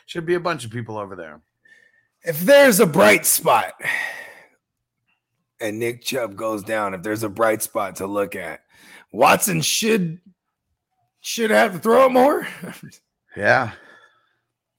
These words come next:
Speaker 1: Alex
Speaker 2: I mean,
Speaker 1: in the
Speaker 2: that,
Speaker 1: house,
Speaker 2: that, listen,
Speaker 1: what
Speaker 2: when
Speaker 1: up?
Speaker 2: they were able to run the ball,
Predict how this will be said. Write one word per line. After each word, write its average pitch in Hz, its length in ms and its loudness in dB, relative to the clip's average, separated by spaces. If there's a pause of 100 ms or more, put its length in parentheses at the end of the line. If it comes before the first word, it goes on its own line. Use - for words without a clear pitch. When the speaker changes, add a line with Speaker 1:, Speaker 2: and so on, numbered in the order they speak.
(100)
Speaker 1:
Alex 120 320 -2
Speaker 2:
I 104 40 -2
mean, 107 60 0
Speaker 1:
in 185 40 0
the 170 60 0
Speaker 2:
that, 131 140 6
Speaker 1:
house, 135 200 2
Speaker 2:
that, 165 160 -6
listen, 240 300 0
Speaker 1:
what 214 100 4
Speaker 2:
when 240 60 4
Speaker 1:
up? 269 60 6
Speaker 2:
they 233 120 8
were 254 60 6
able 254 100 2
to 226 80 4
run 240 180 6
the 233 60 4
ball, 254 420 6